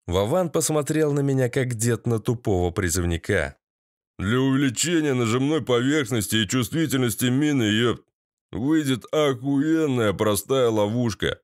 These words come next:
Ампутация конечности гарантирована. Можно, блядь, сплошное минирование сделать. Дёшево и сердито. На чехах опробовано, бля». «Интересный способ.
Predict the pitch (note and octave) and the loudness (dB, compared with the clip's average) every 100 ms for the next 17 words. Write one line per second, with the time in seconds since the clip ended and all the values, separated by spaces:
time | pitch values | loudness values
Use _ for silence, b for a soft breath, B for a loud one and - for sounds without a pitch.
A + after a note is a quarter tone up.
0 | _ - C3+ D#3+ D#3+ F#3 D#3 C3+ A#2 B2 | _ -2 -2 -2 -2 0 0 0 0 0
1 | D3 D#3 C3 A2+ A#2+ A2 A#2 A#2+ A2+ - | 0 0 0 -2 -2 -2 0 0 0 -2
2 | D#3 C3+ A2 G2+ F#2+ A2+ G#2+ F2+ D2 - | -2 0 0 2 2 4 2 2 -2 -10
3 | _ _ _ _ D#3+ F#3 D#3 D#3+ E3+ C3 | _ _ _ _ 0 0 0 0 0 0
4 | - D3+ C3 E3 D#3 C3+ C#3+ E3 C#3+ B2 | 0 0 0 0 2 2 2 2 2 2
5 | A#2 G#2+ C3+ C3+ F#2+ - _ G2+ C#3 D3+ | 0 0 0 2 0 -2 _ -2 0 2
6 | C3 A#2+ G2+ A#2 A2 A#2+ C#3 A#2+ C#2+ B1 | 2 0 2 0 -2 0 -2 0 -2 -2
7 | _ _ G#2+ D#3+ C#3 G2+ C#3+ C#3+ A2+ A2 | _ _ -2 0 0 0 -2 -2 -2 -2
8 | A2+ C3+ D#3+ D3+ C3 A2 F#2 F#2 D#2+ B1 | -2 0 0 0 0 0 2 2 2 0
9 | - _ _ _ _ _ _ D#2+ F2+ A#2 | -6 _ _ _ _ _ _ -4 -2 0
10 | - F#3 F3+ D#3+ - C#3+ C3 - D3 C3 | 0 0 2 2 0 0 0 -2 -2 0
11 | G2+ D#2 | 0 -4